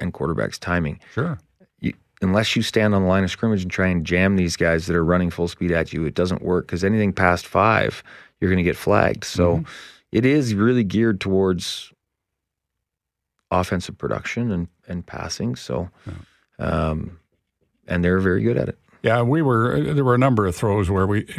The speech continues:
Speaker 2: Doug and I just said, "Well, you, you can't defend that. It's impossible." If the quarterback puts the ball right where it needs to be, uh, it's almost, I wouldn't use the word impossible. You won't like to <laughs> hear that, but it's difficult to defend.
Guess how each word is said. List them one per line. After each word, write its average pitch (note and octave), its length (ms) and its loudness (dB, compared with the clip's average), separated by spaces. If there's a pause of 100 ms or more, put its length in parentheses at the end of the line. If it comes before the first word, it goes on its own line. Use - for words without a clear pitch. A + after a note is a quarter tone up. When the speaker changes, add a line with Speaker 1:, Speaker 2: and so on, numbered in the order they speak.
(160)
Speaker 2:
Doug A2+ 160 -2
and G#2 100 0
I G2+ 80 2
just F#2+ 200 -2
said, C3+ 100 -2
"Well, C3+ 160 2
you, D#3 300 -2
you D#3+ 120 -2
can't G#3+ 280 -2
defend G#3 360 0
that. D2+ 160 -4
It's F2+ 160 -8
impossible." C#3 560 0
If G#2 100 -2
the B2+ 80 0
quarterback D#3+ 640 0
puts - 280 -2
the C#3 80 -2
ball A#2+ 280 4
right C#3 320 0
where A#2+ 220 0
it - 80 -4
needs C3+ 360 0
to A#2 100 0
be, G3+ 420 -2 (720)
uh, G#2+ 180 -8
it's C#3+ 220 -6
almost, - 760 -2 (160)
I G#3 120 -6
wouldn't D#3+ 160 0
use G#2+ 140 0
the G2 60 -2
word E2+ 140 -4
impossible. E2 680 -8
You A2+ 100 -6
won't A2 180 -2
like G#2+ 180 -4
to - 80 -10
<laughs> - 100 -10
hear - 120 -2
that, - 200 -4
but G#3+ 120 -2
it's G3+ 80 -8
difficult G#3+ 580 0
to D3 80 2
defend. A3+ 600 -2